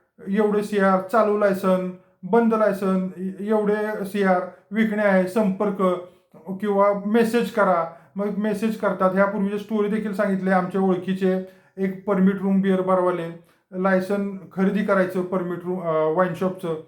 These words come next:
म्हणून संपर्क साधला. त्यांना वाटलं आपण लय हुशार, मी ऑनलाइन काय ट्रान्सफर करणार नाही, मी रोख पैसे घेऊन येतो, मी दुकानात मला मीटिंग द्या, दुकानात बसून आपण समोरासमोर टोकन देतो. पाच सात लाख रुपयाला काय व्यवहार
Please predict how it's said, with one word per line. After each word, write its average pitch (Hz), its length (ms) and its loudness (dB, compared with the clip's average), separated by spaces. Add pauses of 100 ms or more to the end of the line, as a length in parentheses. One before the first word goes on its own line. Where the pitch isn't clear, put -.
(400)
म्हणून 190 320 2
संपर्क 196 480 0
साधला. 165 420 0 (680)
त्यांना 202 320 2
वाटलं 208 240 2
आपण 208 240 0
लय 214 120 -2
हुशार, 196 300 0
मी 202 100 -4
ऑनलाइन 202 460 2
काय 202 120 0
ट्रान्सफर 196 400 -2
करणार 185 380 0
नाही, 180 160 -2
मी 180 160 0 (200)
रोख 214 340 2
पैसे 220 280 2
घेऊन 196 200 2
येतो, 180 400 -2 (200)
मी 190 100 0
दुकानात 202 480 2
मला 202 260 0
मीटिंग 196 340 -2
द्या, 185 120 4
दुकानात 196 420 0
बसून 196 380 0
आपण 202 360 0 (360)
समोरासमोर 214 640 2
टोकन 185 280 0
देतो. 165 500 -6 (320)
पाच 190 180 0
सात 202 160 2
लाख 202 200 2
रुपयाला 196 300 0
काय 196 220 2
व्यवहार 185 380 4